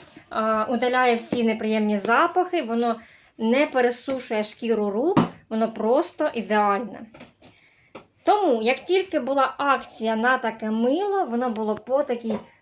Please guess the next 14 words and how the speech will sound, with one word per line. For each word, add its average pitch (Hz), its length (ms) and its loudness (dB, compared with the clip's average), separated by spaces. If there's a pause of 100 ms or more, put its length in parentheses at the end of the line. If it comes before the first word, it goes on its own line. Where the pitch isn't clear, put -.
(140)
спекотній, 311 960 0 (280)
по 220 60 -2
такій 240 260 -6
дуже 269 360 0
супер 269 580 2 (120)
ціні 247 340 2
смачній, 339 640 -2 (140)
то 240 60 -2
я 247 200 2
його, 285 120 2
звіс-, 208 480 -8
звичайно, 285 560 0
собі 226 380 -6
замовила. 214 720 0